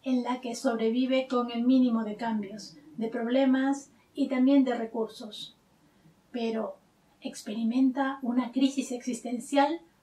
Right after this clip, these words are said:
cuando una paloma descansa en la puerta de su departamento de un ambiente,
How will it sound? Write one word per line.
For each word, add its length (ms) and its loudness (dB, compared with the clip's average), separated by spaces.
cuando 380 2
una 220 4
paloma 580 -2
descansa 680 -2
en 60 -2
la 160 -2
puerta 340 0
de 120 -2
su 100 -6
departamento 1120 -4
de 180 -6
un 180 2
ambiente, 680 -2